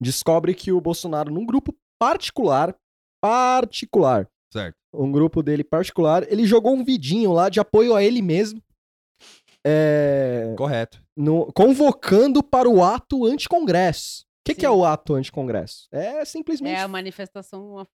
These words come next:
Speaker 3: não, a favor. Não, essa não é a favor, essa é contra mesmo.
Speaker 1: É, a co-,
Speaker 3: É.
Speaker 1: é co-, a favor dele e contra o, o
Speaker 3: <laughs> Sim,
Speaker 1: resto.
Speaker 3: sim.
Speaker 2: Contra o... contra tudo e contra todos.
Speaker 1: Contra tudo e contra todos. Fechar congresso, S T F, coisa normal. Coisa normal.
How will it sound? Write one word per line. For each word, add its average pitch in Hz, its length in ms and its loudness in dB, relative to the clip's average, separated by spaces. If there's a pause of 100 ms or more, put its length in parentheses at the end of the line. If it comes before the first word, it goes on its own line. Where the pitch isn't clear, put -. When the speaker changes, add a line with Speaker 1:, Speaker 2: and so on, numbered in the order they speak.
Speaker 3:
não, 180 200 -12
a 175 40 -14
favor. 160 380 -20
Não, 170 120 -12
essa 165 220 -18
não 214 80 -12
é 208 60 -6
a 180 40 -6
favor, 151 280 -16
essa 147 180 -18
é - 20 -18
contra 160 320 -12
mesmo. 139 380 -18
Speaker 1:
É, 127 200 2
a 110 40 -4
co-, 160 260 0
Speaker 3:
É. 151 60 4
Speaker 1:
é - 20 0
co-, - 180 0
a - 20 2
favor 185 400 2
dele 285 220 2
e 381 40 0
contra 392 400 0
o, 339 220 2 (100)
o 202 40 6
Speaker 3:
<laughs> 175 60 6
Sim, 180 60 4
Speaker 1:
resto. 165 360 2
Speaker 3:
sim. 180 180 -6 (180)
Speaker 2:
Contra 135 460 0
o... 139 180 0 (220)
contra 139 260 0
tudo 160 140 4
e 170 40 2
contra 165 240 2
todos. 127 280 2
Speaker 1:
Contra 147 240 2
tudo 202 160 0
e - 20 -6
contra 262 300 -2
todos. 180 260 0 (140)
Fechar 151 400 0
congresso, 190 720 2
S - 160 -4
T 226 80 2
F, 160 340 2
coisa 349 220 2
normal. 190 500 2 (680)
Coisa 202 160 -4
normal. 117 320 -6